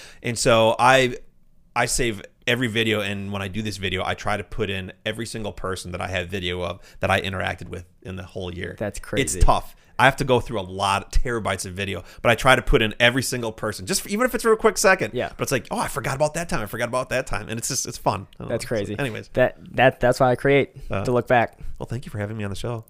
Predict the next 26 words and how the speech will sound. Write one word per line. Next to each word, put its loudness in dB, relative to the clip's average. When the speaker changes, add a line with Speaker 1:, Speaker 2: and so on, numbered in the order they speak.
Speaker 2:
Thank 6
you 12
for, 8
for 4
Speaker 1:
I 10
love 10
Speaker 2:
being 6
Speaker 1:
you 4
Speaker 2:
on 4
Speaker 1:
so 6
Speaker 2:
the 4
show. -6
Speaker 1:
much. 6
<laughs> -4
Speaker 2:
I 0
love 8
you 6
too. 8
I 4
love 8
you 6
too. 4
Well, 12
guys, 12
this 8
was 8